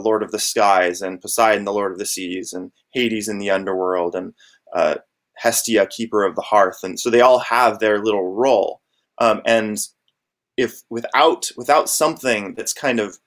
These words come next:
greasing those hinges, there be, there, that ossification that you're talking about comes. And, and, like, I think it's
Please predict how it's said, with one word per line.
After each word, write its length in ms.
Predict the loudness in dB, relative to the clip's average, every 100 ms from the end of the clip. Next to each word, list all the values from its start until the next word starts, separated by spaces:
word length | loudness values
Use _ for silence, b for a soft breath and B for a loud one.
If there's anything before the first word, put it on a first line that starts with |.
| _ _ _ _ -20
greasing 560 | -4 -2 0 0 0 2
those 300 | 4 2 0
hinges, 760 | -4 -4 -4 -6 -8 -10 -10 _ _ _ _ _ _ _ _ _ 0
there 180 | 2
be, 140 | 4 0
there, 240 | 2 4
that 180 | 4 4
ossification 800 | 4 2 -4 -4 -2 0 -2 -4
that 140 | -6
you're 100 | -6
talking 400 | -4 -6 -6 -8
about 380 | -6 -4 -4 -6
comes. 420 | -6 -6 -6 -14 b b _
And, 280 | 0 2 2
and, 160 | 2
like, 320 | 4 4 2 -10 _ _ _ _ _ _ _ _ _ _ -4
I 40 |
think 160 | 2 2
it's 220 | 0